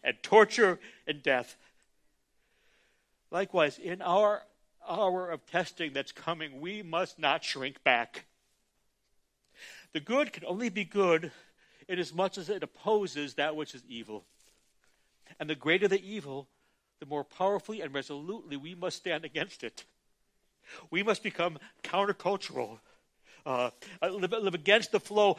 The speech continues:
of an ungodly culture. The body of Messiah needs to stop trying to conform to the ways of the world and instead be a shining light in the darkness.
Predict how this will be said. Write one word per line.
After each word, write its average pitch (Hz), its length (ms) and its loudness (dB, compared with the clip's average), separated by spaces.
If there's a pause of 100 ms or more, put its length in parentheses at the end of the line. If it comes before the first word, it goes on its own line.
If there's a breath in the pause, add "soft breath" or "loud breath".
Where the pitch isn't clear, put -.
(100)
of 170 80 0
an 175 80 0
ungodly 185 440 2
culture. 196 460 -2 (1400 soft breath)
The 131 80 -14
body 190 380 0
of 175 80 -10
Messiah 170 500 0
needs 143 200 -14
to 127 100 -20
stop 180 320 -2
trying 180 240 4
to 170 100 -8
conform 190 600 -2
to 160 120 -8
the 147 100 -2
ways 180 380 0
of 196 80 -2
the 165 100 -6
world 151 460 -4 (720 soft breath)
and 160 80 -4
instead 190 320 -2 (160)
be 160 100 -4
a 147 40 -2
shining 160 480 -4
light 135 340 -8 (240 soft breath)
in 135 100 -14
the 127 80 -8
darkness. 127 640 0